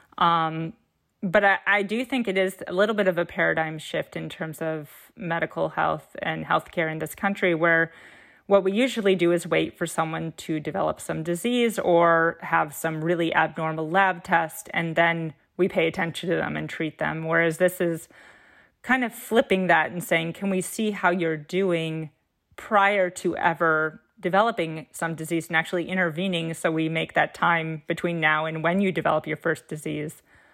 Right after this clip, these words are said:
longer?" So yeah, I think, you know, not all doctors will understand the test, but again, they could follow up with additional clinical lab tests or just give, you know, or look at kind of what you're doing in your everyday life and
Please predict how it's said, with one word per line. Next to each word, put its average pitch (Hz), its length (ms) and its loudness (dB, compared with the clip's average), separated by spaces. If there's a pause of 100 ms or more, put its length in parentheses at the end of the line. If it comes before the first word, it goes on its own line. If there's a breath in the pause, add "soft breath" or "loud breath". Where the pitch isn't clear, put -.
(200 soft breath)
longer?" 160 640 0 (160 loud breath)
So - 100 2
yeah, 226 200 6
I 190 100 4
think, 220 320 -4
you 214 140 2
know, 190 140 4
not 185 240 2
all 175 200 6
doctors 170 600 0
will 175 400 0
understand 165 640 -4
the 208 60 -4
test, 277 680 -6
but 208 120 6
again, 208 360 2
they 190 140 4
could 196 160 0
follow 165 340 4
up 160 240 0
with 170 320 -2 (220)
additional 165 440 -4
clinical 156 480 -10
lab 156 280 2
tests - 580 -6 (160)
or 170 280 2
just 165 400 -4
give, 175 360 0
you 185 120 -2
know, 160 240 0 (760)
or 175 280 6
look 165 240 -2
at 160 160 -2
kind 170 160 -4
of 151 100 -4
what 165 160 2
you're 165 140 0
doing 160 240 -2
in 156 80 -6
your 151 100 -2
everyday 151 380 -4
life 147 280 -4
and 151 220 -10